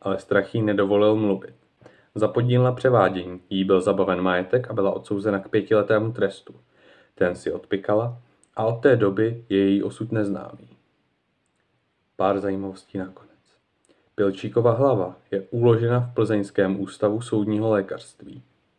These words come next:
Případ inspiroval také epizodu Bestie seriálu Třicet případů majora Zemana a film Kráska a netvor devatenáct set padesát z roku dva tisíce deset.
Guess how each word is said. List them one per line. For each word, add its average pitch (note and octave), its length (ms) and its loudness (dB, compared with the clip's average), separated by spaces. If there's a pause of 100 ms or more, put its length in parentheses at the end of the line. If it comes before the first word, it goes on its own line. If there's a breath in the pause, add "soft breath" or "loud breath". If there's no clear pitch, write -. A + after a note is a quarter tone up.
(960)
Případ A#2 500 -4
inspiroval G2+ 640 0
také G2 400 -2
epizodu G2 440 -4
Bestie G#2 640 -2
seriálu G2 560 2
Třicet A2+ 460 -4
případů G#2+ 460 -4
majora G#2 380 2
Zemana F#2 500 -4 (320 soft breath)
a G#2 80 -4
film G2+ 240 2
Kráska G2+ 500 2
a G2+ 120 -6
netvor G2+ 380 -2
devatenáct F#2 520 0
set - 120 -10
padesát G#2+ 540 -4 (720 soft breath)
z F#2 80 -6
roku F#2 280 -4
dva D#2+ 160 -4
tisíce - 480 -10
deset. - 440 -14